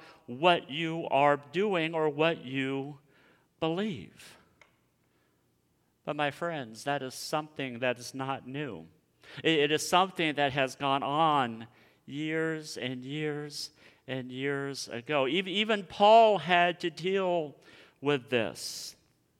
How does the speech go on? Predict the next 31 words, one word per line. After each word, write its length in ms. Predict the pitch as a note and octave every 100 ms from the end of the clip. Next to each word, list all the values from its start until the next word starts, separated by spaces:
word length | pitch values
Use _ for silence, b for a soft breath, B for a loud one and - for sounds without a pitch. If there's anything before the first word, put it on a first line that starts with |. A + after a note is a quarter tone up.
| _ _ _ _ -
He, 380 | C#3 D#3 D3+ D3+
he, 20 |
he 180 | D3+ C3+
talked 420 | - F#3+ G3 -
about 640 | E3 C#3 D#3+ D#3+ C#3+ - - B B B
the 100 | E3
divisions 840 | D#3+ D3+ D#3+ G#3 F#3+ F#3 D#3+ D3+ C#3+
that, 420 | E3 D#3 D3+ - B B
that 160 | D#3+ D#3+
the 80 | D#3+
young 400 | D#3+ F#3+ G3+ F#3
church 400 | - G3+ G3 -
was 180 | E3+ -
facing 460 | F#3+ G3+ G3 F3+
in 100 | E3
First 360 | D#3 F#3 F#3 -
Corinthians 640 | F#3+ F#3+ F#3 F#3 E3+ E3
three, 340 | - F3+ F#3 F3+
verses 500 | F3 F3 - E3 -
four 500 | - F3+ F3+ F3+ E3+ B B B
and 160 | D#3 D#3
six, 480 | - A3+ F#3 - F#3
where 160 | F#3
he 160 | E3 F3+
wrote, 560 | F3 G3+ G3 - - - B B
For 140 | G3
one 240 | F#3+ A3 B3
says, 340 | - A3+ G3+
'I 280 | D#3+ F#3+ A#3+
follow 420 | A#3 A3 G3+ F#3+
Paul, 760 | F3 - F#3+ C#3 B2 C#3 F3